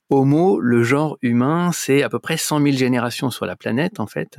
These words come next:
Et, euh, bah, pendant, euh, la plus grande majorité de cette évolution, euh, de l'homme, évolution avec ses microbes, on avait une alimentation qui était très riche en fibres, par exemple. Seulement dans les deux ou trois générations passées,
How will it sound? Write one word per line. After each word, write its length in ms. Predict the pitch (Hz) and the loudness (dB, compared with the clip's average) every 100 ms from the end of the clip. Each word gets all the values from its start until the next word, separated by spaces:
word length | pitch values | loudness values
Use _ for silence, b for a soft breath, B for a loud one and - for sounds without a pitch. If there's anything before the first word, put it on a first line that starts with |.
| 110 | -8
Et, 240 | - 123 120 | 0 2 4
euh, 160 | 113 113 | 2 -2
bah, 360 | - 98 98 - | -6 -8 -8 -8
pendant, 440 | 113 117 120 110 | -2 0 2 0
euh, 100 | 104 104 | -2 -6
la 120 | 101 | -12
plus 200 | - 123 | -10 -6
grande 340 | 131 - 160 | -4 -2 0
majorité 540 | 143 135 131 131 123 135 | 2 2 0 0 -2 -4
de 160 | 113 | -4
cette 280 | 110 110 107 | -6 -8 -6
évolution, 760 | 135 120 120 123 - 139 135 113 | -2 0 2 0 0 0 2 0
euh, 120 | 101 | -2
de 100 | 101 | -4
l'homme, 300 | 107 160 196 | -2 0 0
évolution 440 | 104 95 95 - 101 | -2 -4 -6 -6 -6
avec 180 | 98 | -6
ses 160 | - 104 | -8 -8
microbes, 420 | 98 - 175 160 - - | -8 -4 -4 -4 -8 -10
on 160 | 107 | -4
avait 200 | 107 110 | -2 2
une 140 | 117 120 | 4 4
alimentation 540 | 110 113 113 117 - | 2 0 0 -4 -6
qui 100 | - | -6
était 180 | 113 117 | -6 -6
très 360 | - - 143 139 | -8 -2 0 0
riche 280 | 147 170 | 0 -2
en 60 | 139 | -4
fibres, 380 | 131 131 104 104 | -2 -4 -4 -8
par 160 | 107 | -10
exemple. 400 | 98 101 110 - _ _ | -16 -16 -18 -20 _ _
Seulement 480 | - - 170 185 196 | -4 0 2 2 0
dans 140 | 170 | 0
les 160 | 117 117 | 0 -2
deux 120 | 120 | 0
ou 100 | 131 | -2
trois 240 | 123 - 139 | -2 -4 -2
générations 500 | 123 117 110 - 117 | 0 -2 -4 -6 -6
passées, 460 | 113 - 180 208 | -6 -4 -4 -4